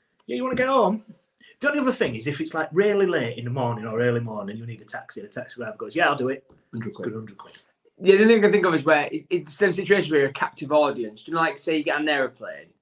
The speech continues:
Speaker 2: and they go, "Right, long haul flight.
Speaker 1: You wanna eat?"
Speaker 2: Yeah, you want some food? Oh, that's fiver. Bloody hell, do you know what I mean? Or you go somewhere, like, cinemas is quite that, that aspect, isn't it?
Speaker 1: Yeah.
Speaker 2: They,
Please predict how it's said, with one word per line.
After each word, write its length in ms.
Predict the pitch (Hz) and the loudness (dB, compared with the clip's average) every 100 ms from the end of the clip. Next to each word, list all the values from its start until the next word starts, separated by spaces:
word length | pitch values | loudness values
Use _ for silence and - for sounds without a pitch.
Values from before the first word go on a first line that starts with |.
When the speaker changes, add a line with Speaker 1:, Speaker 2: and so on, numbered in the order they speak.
| _ _ | _ _
Speaker 2:
and 80 | 104 | -10
they 60 | 127 | -2
go, 220 | 127 120 | 4 4
"Right, 360 | 135 123 117 - _ - | 4 2 0 -8 _ -2
long 140 | 160 | 0
haul 160 | 151 135 | 2 0
flight. 460 | - 113 110 110 - - | -2 -8 -8 -8 -14 -8
Speaker 1:
You 80 | |
wanna 160 | 147 143 | -6 -4
eat?" 200 | 117 120 - _ | -6 -10 -16 _
Speaker 2:
Yeah, 220 | 156 139 | 4 4
you 100 | 131 | 6
want 140 | 175 170 | 4 2
some 100 | 151 | 0
food? 240 | 180 131 | 2 4
Oh, 120 | 156 131 | 4 2
that's 120 | 110 | -4
fiver. 440 | - 147 135 120 - _ | -4 -2 -2 -6 -14 _
Bloody 320 | 330 - 196 | -8 -8 -6
hell, 200 | - 160 | -2 -2
do 100 | 143 | 0
you 40 | 165 | 0
know 40 | |
what 60 | 170 | 0
I 20 | |
mean? 60 | 151 | 0
Or 60 | 147 | 2
you 100 | 147 | 4
go 160 | 185 | 4
somewhere, 340 | 175 151 131 123 | 2 -2 -6 -6
like, 200 | 170 - _ | -6 -10 _
cinemas 340 | - 269 208 160 | -8 -2 -2 -2
is 100 | 135 | -6
quite 220 | 156 123 | -4 -4
that, 180 | 123 - - | -6 -10 -10
that 140 | 95 | -10
aspect, 420 | - - - - 151 | -10 -14 -16 -12 -12
isn't 100 | 117 | -10
it? 140 | 95 | -10
Speaker 1:
Yeah. 260 | 123 117 104 | -8 -8 -6
Speaker 2:
They, 180 | 139 135 | -4 -4